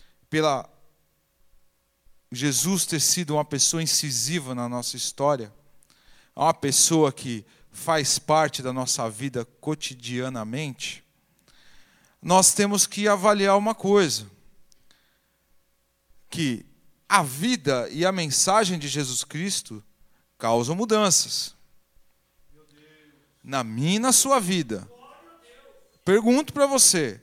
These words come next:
não olha pro seu irmão, olha pra você mesmo. Eu detesto isso, irmãos. Eu não, eu não, eu não, eu não gosto que as pessoas falem assim, "Olha pro seu irmão e diga tal coisa." Tô falando de púlpito. Eu não gosto.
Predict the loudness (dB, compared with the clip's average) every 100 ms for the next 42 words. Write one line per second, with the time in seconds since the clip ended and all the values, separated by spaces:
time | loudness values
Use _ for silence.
0 | _ -6 0 6 6 6 2 0 0 2
1 | 0 -2 -12 -2 0 2 0 4 2 2
2 | 2 0 0 -6 _ -20 _ -20 _ _
3 | -20 -20 _ -4 -2 0 0 2 0 -4
4 | -8 -8 -12 -16 -8 -4 0 2 2 2
5 | 2 2 0 2 2 2 6 6 4 -2
6 | -6 -6 -6 -6 -6 -2 -2 -2 -6 -10
7 | -20 _ 2 2 2 -2 0 2 2 0
8 | 0 2 0 2 2 2 0 -12 -10 -2
9 | 0 0 -2 -2 -4 -6 -20 -20 _ _
10 | _ _ _ _ _ _ _ _ _ _
11 | -6 0 8 8 8 0